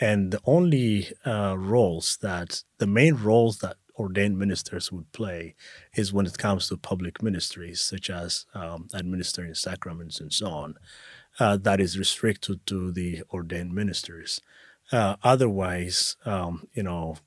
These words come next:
ministries, other ministry, including preaching, is open for lay ministers. Uh, when I,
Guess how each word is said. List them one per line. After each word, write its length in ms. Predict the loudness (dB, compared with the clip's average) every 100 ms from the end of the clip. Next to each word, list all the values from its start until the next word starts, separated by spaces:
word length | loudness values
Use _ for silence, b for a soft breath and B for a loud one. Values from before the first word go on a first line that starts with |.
| _
ministries, 680 | 0 2 2 0 -6 -6 -6 -4
other 220 | -4 -2
ministry, 400 | 0 0 -2 -6
including 480 | -6 2 2 2 -2
preaching, 540 | 2 2 2 -6 -10 -8
is 240 | -4 -4 -2
open 320 | -2 -2 -4
for 300 | -8 -8 -6
lay 160 | -6 -4
ministers. 680 | -2 -4 -4 -10 -10 -8 -8 B B B B B B 0
Uh, 380 | 4 4 4 -2
when 260 | -2 0 4
I, 460 | 6 6 4 -2